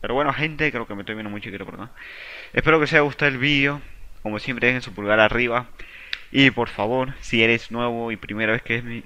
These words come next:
canal, por favor suscríbete aquí abajito en el botoncito. O si no, también lo voy a dejar por acá por la pantalla. Y por favor,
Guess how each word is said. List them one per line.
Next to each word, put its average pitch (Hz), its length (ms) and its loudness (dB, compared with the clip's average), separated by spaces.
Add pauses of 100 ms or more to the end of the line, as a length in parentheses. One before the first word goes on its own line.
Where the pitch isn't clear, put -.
(140)
canal, 123 400 -2
por 107 180 -6
favor 107 280 -6
suscríbete 113 560 -4
aquí 104 200 -6
abajito 101 320 -6
en 113 60 -6
el 107 60 -6
botoncito. 101 720 -6 (320)
O - 120 -4
si 123 200 -6
no, 135 280 -4 (340)
también 117 260 0
lo 117 60 2
voy 113 100 0
a 110 60 2
dejar 110 160 -6
por 104 160 -2
acá 95 160 -2
por 98 120 -4
la 92 60 0
pantalla. 107 640 -2 (120)
Y 110 80 -6
por 110 200 -8
favor, 113 440 -10